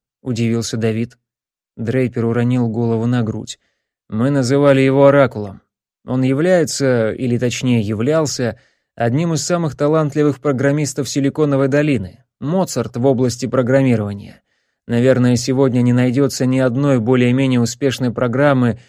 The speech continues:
к которой он не приложил бы руку". "В чем же проблема?" спросил Давид. "Он стал немного странным",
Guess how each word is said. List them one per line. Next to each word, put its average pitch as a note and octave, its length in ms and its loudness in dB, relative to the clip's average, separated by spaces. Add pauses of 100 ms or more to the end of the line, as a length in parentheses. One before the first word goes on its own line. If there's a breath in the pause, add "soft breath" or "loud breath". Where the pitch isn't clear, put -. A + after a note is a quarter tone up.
(160 loud breath)
к - 40 -20
которой C#3 420 2
он C#3 180 2
не C3+ 80 0
приложил C#3 500 2
бы D3+ 140 0
руку". C3+ 400 -4 (400 loud breath)
"В - 100 -20
чем A2+ 340 -4
же G#2 160 -4
проблема?" G2+ 760 -6 (200)
спросил B2 520 -6
Давид. A#2+ 400 -4 (600)
"Он F3+ 280 -2
стал D#3+ 420 -4
немного D3 500 0
странным", G#2+ 760 -6